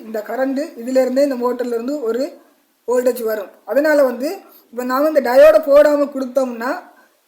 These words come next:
இங்க வந்து ஒரு எதிர்ப்பு விசை இருக்கு. அதாவது, இங்க இருந்து மின்சாரம் வெளியே அவுட்ல வரக்கூடிய ஒரு தன்மை இந்த மோட்டர் இருக்கிறபடியா, நாம வந்து டயோடு போடாம கொடுத்தா இந்த மாதிரி மோட்டர் வந்து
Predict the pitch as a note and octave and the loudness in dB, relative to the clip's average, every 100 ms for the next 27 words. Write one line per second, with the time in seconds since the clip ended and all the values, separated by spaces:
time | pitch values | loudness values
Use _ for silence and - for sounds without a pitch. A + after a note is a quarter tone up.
0 | - B3 D#4 D#4 D#4+ D#4 C4 B3 C4 C#4 | -12 -6 4 4 4 0 2 0 -4 -8
1 | B3+ C4 B3 A#3+ F#3 F3 A3 C#4 A#3+ B3+ | -6 -2 -4 -4 -6 -4 -2 -4 -2 0
2 | C#4 C#4+ B3+ B3+ C4+ C4+ B3+ B3 C4 C#4 | 0 0 -4 -4 -2 0 0 -2 2 2
3 | D4 - - _ G#3 C4+ C#4 C4+ B3+ C4 | 2 -4 -20 _ -6 -4 0 0 0 -2
4 | B3 B3+ B3+ C#4 C4+ A#3 C4 C#4 - _ | -4 -10 0 2 2 0 -4 -8 -14 _
5 | _ _ - A#3 C4+ C4+ B3 B3 B3+ B3+ | _ _ -10 -6 -2 -2 -2 -4 -4 -6
6 | A#3+ A#3 A3+ A#3 E4+ C4 B3+ C4 C#4 B3 | -4 -4 -4 -4 -4 -4 -4 -4 -4 -4
7 | A#3+ C#4+ C#4 B3+ C4 B3+ A#3+ A3+ A3 C4 | 2 4 4 0 -2 -4 -6 -8 -4 -4
8 | F#4+ A#3+ B3 C4+ B3+ B3 B3 A#3+ A#3 A3+ | -6 -6 -4 -2 -2 -6 -6 -6 -6 -6
9 | A3 C#4 - | -6 -10 -10